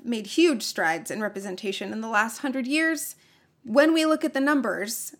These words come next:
that way, it will quickly become obvious that women are not represented proportionally in many,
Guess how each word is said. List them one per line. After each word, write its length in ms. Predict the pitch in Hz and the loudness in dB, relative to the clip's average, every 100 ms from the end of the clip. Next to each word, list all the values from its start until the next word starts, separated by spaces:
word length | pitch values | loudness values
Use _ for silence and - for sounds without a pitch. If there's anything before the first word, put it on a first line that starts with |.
| _ | _
that 280 | 208 185 156 | -2 0 0
way, 400 | 160 - - - | -4 -6 -8 -8
it 240 | - 233 226 | -4 -6 0
will 220 | 277 269 | 0 0
quickly 360 | 269 330 320 285 | 0 -2 0 0
become 340 | 277 285 247 - | -2 -2 -2 2
obvious 600 | 269 220 175 - - - - | 0 0 -4 -6 -8 -12 -2
that 180 | 233 233 | 0 2
women 260 | 262 262 | 0 0
are 180 | 233 226 | 0 -2
not 400 | 214 208 302 480 - _ - | -2 0 0 0 -6 _ -4
represented 580 | 269 285 294 294 302 240 | -4 0 0 0 0 -2
proportionally 760 | 269 - 294 285 240 202 214 | -6 -2 -2 -2 -6 -6 -8
in 160 | - 220 | -6 -4
many, 380 | 220 220 226 | -4 -4 -6